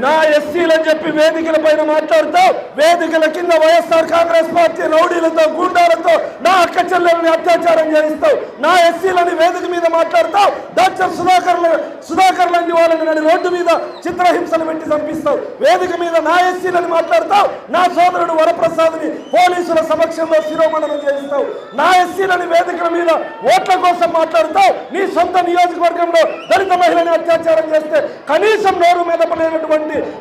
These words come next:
కుల ద్రోహివి, దళిత ద్రోహివి." నేను ఈ సందర్భంగా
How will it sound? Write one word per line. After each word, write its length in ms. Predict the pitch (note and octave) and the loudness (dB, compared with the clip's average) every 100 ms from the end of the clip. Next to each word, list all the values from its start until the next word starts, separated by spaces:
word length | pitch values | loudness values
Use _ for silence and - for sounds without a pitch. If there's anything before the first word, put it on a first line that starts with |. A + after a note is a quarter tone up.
| - | -2
కుల 140 | F#4 F#4 | 2 2
ద్రోహివి, 600 | F#4 D4+ G4 G4 F#4 E4+ - - D#4 | 0 2 2 4 2 0 -4 -4 0
దళిత 260 | G4 F#4 | 0 2
ద్రోహివి." 580 | E4+ D#4+ G4 F#4 F#4+ F4+ C#4+ - - | 0 2 2 4 2 0 -4 -6 -6
నేను 200 | B3+ F#4+ | -2 0
ఈ 60 | F#4 | 0
సందర్భంగా 760 | D#4+ F4+ F#4 F#4 F#4 F#4 F4+ | -2 0 0 2 0 2 2